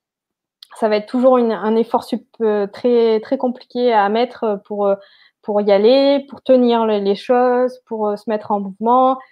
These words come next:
Euh, c'est, c'est leur mode de fonctionnement. Et donc, euh,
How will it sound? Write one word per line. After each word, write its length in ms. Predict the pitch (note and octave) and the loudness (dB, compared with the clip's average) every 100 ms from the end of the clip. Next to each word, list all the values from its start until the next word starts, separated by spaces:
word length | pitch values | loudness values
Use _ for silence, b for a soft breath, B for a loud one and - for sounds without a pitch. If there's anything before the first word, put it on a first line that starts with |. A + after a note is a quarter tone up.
| B B - | B B -8
Euh, 480 | G3+ G3 F#3+ F#3+ - - - G3 | -4 -2 -2 -4 -6 -8 -10 -12
c'est, 240 | - A3 | -6 -6
c'est 140 | G#3 A3 | 0 2
leur 140 | A3 | 4
mode 220 | B3 B3+ | 6 4
de 100 | A#3+ | 4
fonctionnement. 560 | A#3+ B3 B3 A#3 C4 D4+ - | 2 0 0 0 0 -2 -8
Et 120 | G#3 | -10
donc, 200 | G3+ G3+ | -8 -10
euh, 640 | G#3+ G3+ G3 G3 F#3+ G3 | -4 -2 0 0 -2 -6